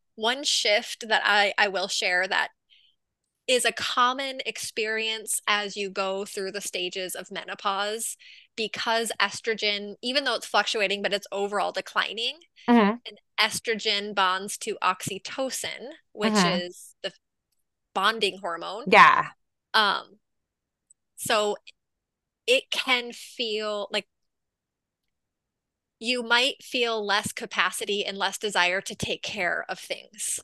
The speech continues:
Speaker 1: because you're not getting that hormonal reward.
Speaker 2: Oof, yeah.
Speaker 1: Um,
Speaker 2: <laughs>
Speaker 1: and so, and that's a very common experience of, like, "Oh, I used to love taking care of everything, and now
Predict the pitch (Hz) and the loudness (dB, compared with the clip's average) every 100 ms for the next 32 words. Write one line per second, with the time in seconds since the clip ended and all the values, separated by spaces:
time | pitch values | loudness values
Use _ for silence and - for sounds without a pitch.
0 | _ - 220 226 196 214 202 214 - 226 | _ -6 -2 -2 -2 -4 0 2 2 0
1 | 214 214 202 196 180 - _ _ - 208 | -2 -4 0 2 2 0 _ _ -2 -2
2 | 202 196 202 202 196 180 185 214 - 214 | 0 -2 -2 -2 -2 -4 -4 -6 -2 0
3 | 226 269 _ _ - 185 196 180 151 - | -2 -4 _ _ 4 10 12 10 6 -8
4 | - 160 143 180 185 156 143 156 - _ | -2 4 8 10 12 12 8 2 -10 _
5 | _ 202 190 - 208 240 - 392 427 480 | _ -2 -2 -4 2 2 6 6 8 8
6 | - 254 247 - 359 330 233 202 208 - | 8 6 4 0 4 4 4 0 -4 -12
7 | - - _ _ - 285 480 440 349 370 | -20 -20 _ _ 2 6 6 6 8 8
8 | 370 - 269 392 269 220 - - 247 330 | 6 4 4 4 0 0 -4 -2 0 0
9 | 202 - 220 214 202 - _ - 277 277 | 0 -8 -4 0 0 -2 _ 0 4 6
10 | 226 233 254 339 - 294 233 226 247 226 | 6 4 0 -2 -2 0 0 0 -4 -4
11 | 220 226 196 202 185 196 214 180 190 - | 0 2 2 2 0 -4 -4 -6 -4 -6
12 | 202 196 220 208 180 185 | -6 2 4 6 4 0